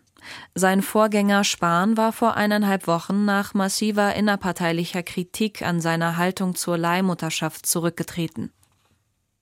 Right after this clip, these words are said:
Deutschlands Schulden sind auf ein Rekordniveau gestiegen. Ende zweitausendfünfundzwanzig hatten Bund, Länder, Kommunen sowie Sozialversicherung,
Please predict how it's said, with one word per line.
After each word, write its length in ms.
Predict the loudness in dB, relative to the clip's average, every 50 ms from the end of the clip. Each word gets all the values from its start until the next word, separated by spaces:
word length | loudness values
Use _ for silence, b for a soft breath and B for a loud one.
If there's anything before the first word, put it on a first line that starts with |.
| _ _ _ _ b b b b b b b b b b b b b b b b -2
Deutschlands 560 | 0 2 2 2 2 2 2 2 2 2 0
Schulden 500 | 0 4 6 6 6 6 6 4 2 0
sind 220 | 0 0 -2 0 0
auf 140 | -2 -2
ein 160 | 0 0 0 0
Rekordniveau 800 | -2 -2 0 2 2 2 2 2 2 2 2 2 2 0 0 0
gestiegen. 580 | -2 -2 -4 -2 -2 -2 -2 -2 -2 -6 -6 -8 _ _ _ _ _ B B B B B B B B B B B
Ende 300 | 2 4 4 4 4 4
zweitausendfünfundzwanzig 1500 | 2 2 0 0 2 0 0 -2 -2 0 0 0 0 0 -2 -2 -2 -2 0 0 2 2 2 0 0 -2 -2 -2 -2
hatten 340 | -2 -2 -2 -2 -4 -4 -2
Bund, 480 | -2 0 0 0 0 0 -2 -2 -4 -2
Länder, 480 | 0 2 2 4 4 4 4 2 2
Kommunen 640 | 0 0 0 2 4 4 4 4 4 2 2 2 2
sowie 320 | 2 2 2 2 2 2
Sozialversicherung, 1120 | 2 0 0 0 0 2 2 2 2 2 0 0 0 -2 -2 -2 -2 0 2 2 4 4 2